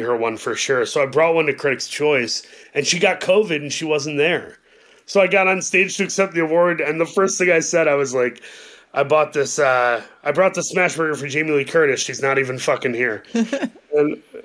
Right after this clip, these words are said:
Speaker 1: and I, hopefully they bleep me out. And, uh, and then she heard about that, so I finally got to give it to her at the A A R P Awards. And, uh, and then I was there at the sag Awards with Smash Burgers,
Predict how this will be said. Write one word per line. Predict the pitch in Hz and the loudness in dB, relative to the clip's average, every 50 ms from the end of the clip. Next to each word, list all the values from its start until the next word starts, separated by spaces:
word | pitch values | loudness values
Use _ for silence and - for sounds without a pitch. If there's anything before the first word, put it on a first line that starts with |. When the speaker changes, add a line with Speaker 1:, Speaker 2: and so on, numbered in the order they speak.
| - _ _ | -20 _ _
Speaker 1:
and | - 143 139 139 | -6 -6 -4 -4
I, | 139 139 139 143 143 143 - 135 | -4 -2 -2 -2 -2 -4 -6 -2
hopefully | 123 143 143 - - 135 127 | 0 0 0 0 -2 -2 0
they | 123 123 | 0 0
bleep | 120 123 123 123 123 | 0 0 -2 0 0
me | 123 123 | 0 0
out. | 120 120 120 113 - - | 0 0 -2 -4 -6 -6
And, | - 143 135 139 143 139 | -2 -2 0 0 0 2
uh, | 139 139 135 131 127 123 123 120 - _ _ _ _ _ _ _ _ _ _ _ _ _ _ - | 2 4 4 4 2 0 -2 -4 -8 _ _ _ _ _ _ _ _ _ _ _ _ _ _ -4
and | 151 143 143 | -2 0 0
then | 143 143 139 | 0 -2 -2
she | - - 160 | 0 0 0
heard | 143 123 139 151 147 | 2 2 4 2 4
about | 143 139 139 131 127 | 4 2 2 0 0
that, | - 143 135 127 123 | 0 0 0 0 0
so | - - 131 | -2 -2 -2
I | 127 | -2
finally | 123 - - 143 143 143 147 139 | -2 -2 -4 -2 -2 -2 -2 0
got | 127 127 - - | 0 -2 -2 -4
to | 135 | -4
give | 123 127 123 123 | -4 -4 -4 -4
it | 123 127 - | -6 -8 -8
to | - 127 | -6 -4
her | 123 120 120 113 110 - - - - _ _ _ - | -2 -2 -2 -2 -4 -6 -10 -20 -20 _ _ _ -4
at | 131 120 - | -4 -2 0
the | - 131 117 | -2 0 2
A | 120 123 123 120 117 | 2 4 4 4 4
A | 117 117 | 4 2
R | 113 113 | 2 0
P | 110 - 135 123 | -2 -4 -4 -2
Awards. | 113 110 107 107 107 104 104 107 107 104 - - - - - - - _ _ - - _ _ _ _ _ - | -2 -2 -2 -2 -2 -2 -2 -4 -6 -8 -10 -12 -12 -14 -20 -20 -20 _ _ -20 -20 _ _ _ _ _ -4
And, | 123 120 117 117 117 120 | -2 0 0 0 0 2
uh, | 120 120 123 120 120 123 123 - - _ _ _ - | 2 2 2 2 2 0 -2 -4 -10 _ _ _ 0
and | 170 180 180 185 | 0 2 2 2
then | 196 202 | 2 4
I | 196 196 | 2 2
was | 202 202 196 165 139 | 2 2 0 0 -2
there | 165 190 196 202 202 | -2 0 2 2 0
at | 196 196 | -2 -2
the | - 175 | -4 -6
sag | - - 202 202 208 226 226 | -2 0 0 0 0 0 0
Awards | 202 165 131 123 120 117 113 113 | 0 2 2 2 0 0 -2 -4
with | 123 110 | -6 -6
Smash | - - 143 131 123 113 - | -4 0 0 2 2 0 0
Burgers, | - 135 127 120 117 123 120 120 113 - - - | -2 -2 -2 -2 0 -2 -2 -2 -2 -4 -8 -10